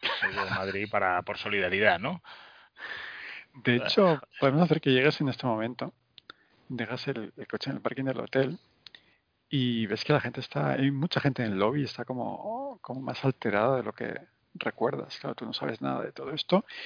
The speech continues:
Speaker 2: y ves a tus compañeros en la, dos cosas.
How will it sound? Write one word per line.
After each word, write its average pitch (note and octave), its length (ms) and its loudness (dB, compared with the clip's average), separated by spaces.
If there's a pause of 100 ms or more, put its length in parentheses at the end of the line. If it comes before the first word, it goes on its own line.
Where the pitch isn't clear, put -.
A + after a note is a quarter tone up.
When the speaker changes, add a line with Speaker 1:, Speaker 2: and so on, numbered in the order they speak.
(160)
Speaker 2:
y C#3 120 4
ves B2+ 140 2
a D3+ 40 6
tus D3 160 -2
compañeros B2 680 0
en B2+ 220 2
la, G#2+ 440 0 (1200)
dos D#3 420 2
cosas. - 500 2